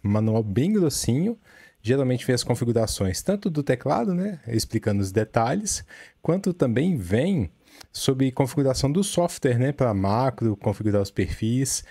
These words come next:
enfim. Pra mim, sinceramente, uma visita no site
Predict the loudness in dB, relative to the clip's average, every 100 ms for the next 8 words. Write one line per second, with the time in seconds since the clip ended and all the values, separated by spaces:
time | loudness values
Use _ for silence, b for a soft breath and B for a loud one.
0 | B -2 -2 0 0 -2 0 0 2 2
1 | 0 0 2 2 0 0 0 0 0 0
2 | 0 0 0 0 0 -2 -8